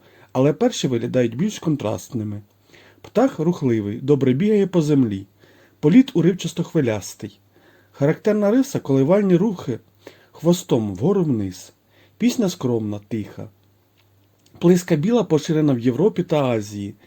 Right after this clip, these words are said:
крім Індії, Індокитаю, Малайзії та Аравійського півострова, а також локально у Південно-Західній Африці та Південній Гренландії. В Україні плиска біла представлена на всій території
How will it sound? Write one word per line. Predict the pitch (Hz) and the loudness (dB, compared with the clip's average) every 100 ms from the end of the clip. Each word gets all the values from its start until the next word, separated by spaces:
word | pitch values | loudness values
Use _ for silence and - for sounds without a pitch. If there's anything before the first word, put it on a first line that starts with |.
| - _ | -20 _
крім | - 135 135 | 2 4 4
Індії, | - 208 185 160 147 | 4 2 2 -2 -2
Індокитаю, | 127 120 117 120 - 151 151 107 | -2 -2 -4 -6 -2 2 2 2
Малайзії | 113 120 160 147 120 110 | 0 2 2 0 -4 -4
та | 113 117 - | -4 -4 -6
Аравійського | 123 120 120 143 175 - 147 | -6 -2 0 0 -2 -4 -2
півострова, | 151 120 107 - - 101 104 _ _ _ _ - | 0 0 -2 -8 -10 -10 -12 _ _ _ _ -12
а | - | -4
також | 254 269 190 | 0 0 2
локально | 147 147 208 208 151 | 0 2 2 2 0
у | 101 | -2
Південно-Західній | 131 113 151 143 127 139 - 120 123 - | -6 -2 2 2 2 0 -2 -2 -2 0
Африці | 180 165 135 - - 110 - _ _ _ - _ _ | -2 -2 -6 -8 -14 -14 -16 _ _ _ -20 _ _
та | - | -6
Південній | 135 139 127 220 196 | -2 0 2 2 4
Гренландії. | 147 151 139 113 101 98 95 92 92 _ _ - - | 2 2 2 0 -2 -4 -6 -10 -12 _ _ -20 -6
В | 123 | -4
Україні | 143 170 277 240 | 0 4 6 6
плиска | - 185 - 131 | 4 -2 0 0
біла | 185 180 | 2 0
представлена | 135 127 - 151 143 135 | 0 -6 -2 2 2 2
на | 120 | 0
всій | - 139 | -2 -4
території | 135 123 - 202 190 120 | -2 -4 0 0 2 -4